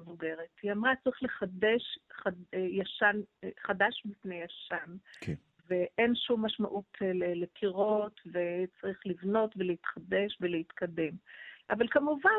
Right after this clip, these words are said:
Speaker 1: שהיום כולנו מבינים שהיו צריכים להשאיר את הבית הזה, זה היה צריך להפוך למוזיאון של גבעתיים, זה היה בית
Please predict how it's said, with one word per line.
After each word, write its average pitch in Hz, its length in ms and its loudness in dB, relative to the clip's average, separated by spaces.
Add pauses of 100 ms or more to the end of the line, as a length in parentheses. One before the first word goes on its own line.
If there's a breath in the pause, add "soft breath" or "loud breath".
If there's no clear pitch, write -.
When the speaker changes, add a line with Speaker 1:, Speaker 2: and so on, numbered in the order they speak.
Speaker 1:
שהיום 208 440 -4
כולנו 208 380 -6
מבינים 180 440 -12
שהיו 175 360 -2
צריכים 180 400 -6
להשאיר 170 360 -4
את 180 220 -6
הבית 185 320 2
הזה, 180 280 0 (400 soft breath)
זה 175 140 0
היה 165 160 4
צריך - 280 -10
להפוך 190 480 -2
למוזיאון 170 460 0
של 180 160 -6
גבעתיים, 180 760 2
זה 165 60 -2
היה 151 120 0
בית 180 360 -2